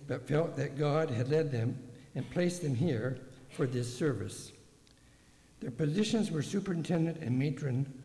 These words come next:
of the mission. It's kind of an archaic name, uh, title now.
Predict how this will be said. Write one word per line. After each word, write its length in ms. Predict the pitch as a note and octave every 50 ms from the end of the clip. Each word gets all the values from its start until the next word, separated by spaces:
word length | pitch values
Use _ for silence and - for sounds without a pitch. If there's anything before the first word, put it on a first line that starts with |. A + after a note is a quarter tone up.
| -
of 160 | - C3 A#2+
the 40 | C3
mission. 480 | C3+ D3 D3+ C#3 - - G#2+ G2+ G#2 G#2 - - - - - - - - -
It's 140 | - A#2 -
kind 320 | - - E3+ D#3+ D#3+ D#3
of 100 | C#3 C3
an 80 | C3 B2+
archaic 680 | B2 A#2+ A#2+ B2 A#2+ - - - - A#2 A2+ - -
name, 540 | C3+ A#2+ C#3 C3+ A#2+ A2+ A2+ A2+ A#2 B2 - - - - - - -
uh, 160 | B2+ B2 B2 B2
title 360 | - - D#3 D3 B2 A#2+ B2
now. 420 | A#2+ A2+ A2+ A#2 A2 G#2 G2+ G#2+